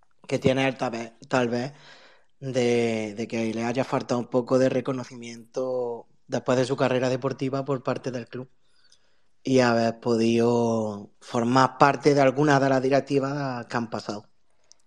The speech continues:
También han sido años muy convulsos, donde estaba Lopera y estaba claro que Lopera lo, lo abarcaba todo.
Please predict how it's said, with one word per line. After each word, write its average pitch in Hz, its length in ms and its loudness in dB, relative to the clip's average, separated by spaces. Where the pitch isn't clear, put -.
También 127 300 4
han 127 140 2
sido 131 160 6
años 127 180 2
muy 127 120 0
convulsos, 147 580 4
donde 131 520 2
estaba 127 300 -2
Lopera 127 520 -2
y 120 420 -6
estaba 117 300 -6
claro 117 400 -6
que 139 120 -4
Lopera 123 380 2
lo, 117 560 0
lo 127 140 -2
abarcaba 120 400 2
todo. 147 320 -4